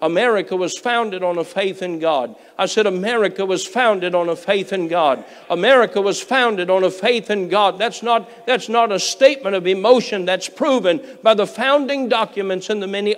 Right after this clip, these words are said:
artifacts of American history. The Supreme Court of the United States declared, after reviewing the writings and founding documents of America as late as eighteen ninety-two, I quote,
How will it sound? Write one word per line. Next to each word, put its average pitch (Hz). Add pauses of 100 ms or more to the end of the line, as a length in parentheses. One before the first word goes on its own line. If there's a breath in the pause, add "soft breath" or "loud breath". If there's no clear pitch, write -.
(100)
artifacts 202
of 185
American 180
history. - (2000 soft breath)
The 185
Supreme 190
Court 214
of 156
the 156
United 160
States 202
declared, 185
after 185
reviewing 175
the 165
writings 196
and 175
founding 190
documents 185
of 165
America 196 (320 loud breath)
as 160
late 202
as 165 (140)
eighteen 214
ninety-two, 175 (1200 soft breath)
I 131
quote, 143